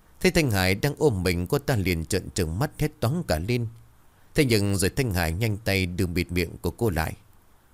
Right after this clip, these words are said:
"Cô có muốn chết không mà hét lớn vậy? Cho tôi tới đây để cứu cô. Nếu không tin, cô tự mình nhìn ra ngoài." Người con gái trừng mắt lườm Thanh Hải, cô ta nói: "Được,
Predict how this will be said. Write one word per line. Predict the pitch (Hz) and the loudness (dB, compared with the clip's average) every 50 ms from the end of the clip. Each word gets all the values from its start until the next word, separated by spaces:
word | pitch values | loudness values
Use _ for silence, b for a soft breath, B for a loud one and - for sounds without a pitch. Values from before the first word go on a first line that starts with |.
| _ _ - - _ | _ _ -20 -18 _
"Cô | - 123 | 0 0
có | 110 - 95 | 2 2 0
muốn | 92 90 98 110 135 123 | 2 4 2 2 2 2
chết | - 143 139 - - | 2 0 0 0 0
không | 120 110 95 90 | 0 2 2 2
mà | 82 | 0
hét | 73 73 92 - - | 0 -2 -2 -4 0
lớn | 117 113 120 143 139 | 0 0 0 0 -2
vậy? | - 87 - - - b b b b b b b b b | -4 -6 -6 -8 -16 b b b b b b b b b
Cho | - 147 117 | 0 2 2
tôi | - 127 | 2 2
tới | 92 135 139 | 4 2 4
đây | 120 123 120 113 | 4 4 4 4
để | 95 90 | 2 0
cứu | - - 107 127 139 - | 0 0 -2 -2 0 0
cô. | 113 107 98 92 - - - - - - - - | -4 -4 -4 -6 -14 -20 -20 -20 -20 -20 -2 2
Nếu | 147 143 | 2 4
không | - 151 139 127 | 6 4 4 4
tin, | - 139 127 123 | 4 2 2 4
cô | 143 131 | 2 0
tự | 113 - 113 101 | 2 0 -2 0
mình | 98 92 98 92 | 2 0 0 2
nhìn | 90 92 92 | 2 0 0
ra | 87 123 | 0 -2
ngoài." | 104 92 90 87 85 - _ _ _ _ _ - _ _ _ _ _ - _ b b b b b b b b b b b b | -2 -2 -2 -4 -4 -8 _ _ _ _ _ -20 _ _ _ _ _ -20 _ b b b b b b b b b b b b
Người | - 127 | -2 2
con | 123 165 165 151 | 2 2 2 2
gái | 147 160 180 202 - | 2 2 0 0 0
trừng | - 120 104 104 110 | 0 0 0 2 0
mắt | 170 170 - | -2 0 0
lườm | 98 98 98 85 82 | 0 0 0 0 0
Thanh | - - 120 98 | -2 -2 -2 0
Hải, | 85 90 78 73 73 - - | 0 0 0 0 -2 -4 -2
cô | - 113 | -4 -2
ta | - - 98 | 0 -2 -2
nói: | 87 87 87 95 120 147 165 165 - - - _ _ _ - - | 0 0 0 -2 -2 -2 -4 -8 -12 -18 -20 _ _ _ -6 0
"Được, | 131 117 95 | 0 0 0